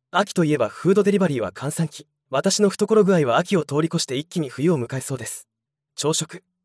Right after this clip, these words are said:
そうめん。そうめんは熱いうちに食べきってしまいましょう。でもまた買っちゃうんよな。昼食。ペペロンチーノ。地元でミックスフライ定食を探すも見つからない。仕方なく自炊。ああ、そうだ。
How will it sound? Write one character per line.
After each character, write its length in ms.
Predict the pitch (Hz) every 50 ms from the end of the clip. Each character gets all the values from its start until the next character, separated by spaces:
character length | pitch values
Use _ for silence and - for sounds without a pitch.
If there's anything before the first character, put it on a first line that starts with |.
| _ _ _
そ 240 | - - - 175 190
う 60 | 180
め 80 | 165 143
ん。 80 | 127 _ _ _ _ _ _ _
そ 260 | - - - 185 214 220
う 20 |
め 80 | 202 180
ん 80 | 151
は 120 | 131 107 101
熱 220 | 104 - - 208
い 60 | 208
う 60 | 185
ち 120 | - - 147
に 80 | 139 -
食 100 | 127 -
べ 60 | 175
き 60 | -
っ 40 | -
て 100 | - 175
し 140 | - - 131
ま 60 | 120
い 40 | 123
ま 80 | 127
し 100 | - -
ょ 140 | 139 - - _ _ _ _ -
う。 20 | 135
で 120 | 151 175
も 100 | 170 143
ま 100 | 123 123
た 120 | - 151 -
買 100 | 156 156
っ 40 | -
ち 80 | -
ゃ 60 | 202 208
う 40 |
ん 40 | 208
よ 100 | 180 156
な。 320 | 139 139 147 - - - _ _ _ _ _ _ _ _ _ _ _
昼 200 | - - 151 156
食。 280 | - 160 - - - - _ _ _ _ _ _ _
ペ 100 | - 127
ペ 120 | - 180 196
ロ 80 | 220
ン 60 | 208
チ 160 | 185 - 202 180
ー 20 |
ノ。 160 | 151 139 - _ _ _ _ _ _ _ -
地 160 | 117 123 143
元 180 | 170 190 196 196
で 80 | 190 165
ミ 120 | 147 139
ッ 40 | -
ク 80 | -
ス 140 | - - 202
フ 80 | 190 208
ラ 80 | 220
イ 40 | 208
定 140 | - 220 208
食 220 | - 170 - 139
を 40 | 113
探 200 | - - 123 139
す 120 | - - 135
も 100 | 110 95
見 100 | 98 95
つ 100 | - -
か 80 | 139
ら 80 | 135 139
な 120 | 139 135
い。 60 | - _ _ _ _ _ -
仕 160 | - - -
方 200 | 214 214 220 214
な 80 | 214
く 60 | 190 147
自 160 | 131 - 104
炊。 280 | - - 135 143 - _ _ _ _ -
あ 140 | 143 170 185
あ、 40 | 175
そ 160 | - - 190
う 20 | 180
だ。 220 | 156 143 - _